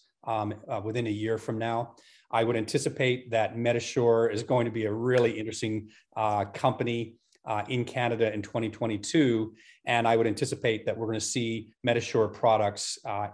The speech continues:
into the U S with F D A approvals. Um, I don't know which ones and, and what categories. Uh,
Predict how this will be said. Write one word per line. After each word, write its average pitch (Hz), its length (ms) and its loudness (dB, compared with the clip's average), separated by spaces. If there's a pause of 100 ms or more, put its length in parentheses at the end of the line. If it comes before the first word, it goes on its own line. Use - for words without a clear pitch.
into 120 260 -2
the 104 80 -4 (160)
U 107 100 2
S 101 280 -2
with 101 160 -6
F 113 140 -4
D 104 200 -2
A - 20 -2
approvals. 123 600 -2 (360)
Um, 104 160 0
I 120 60 6
don't 120 120 4
know 110 120 6
which 127 280 0
ones 120 440 2
and, 101 160 -6
and 110 180 -8
what 123 200 2
categories. 135 760 2 (420)
Uh, 107 360 0